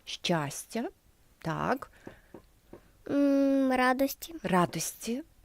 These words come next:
Speaker 1: Здоров'я. Це я знаю, важливо. Ще чого?
Speaker 2: М,
Speaker 1: Миру.
Speaker 2: миру.
Speaker 1: Перемоги. Перемоги, щоб, е,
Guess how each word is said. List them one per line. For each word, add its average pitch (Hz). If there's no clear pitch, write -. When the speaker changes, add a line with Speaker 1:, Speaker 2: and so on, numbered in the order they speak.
Speaker 1:
Здоров'я. 202
Це 254
я 254
знаю, 277
важливо. 262
Ще -
чого? 170
Speaker 2:
М, 269
Speaker 1:
Миру. 262
Speaker 2:
миру. 269
Speaker 1:
Перемоги. 247
Перемоги, 247
щоб, -
е, 202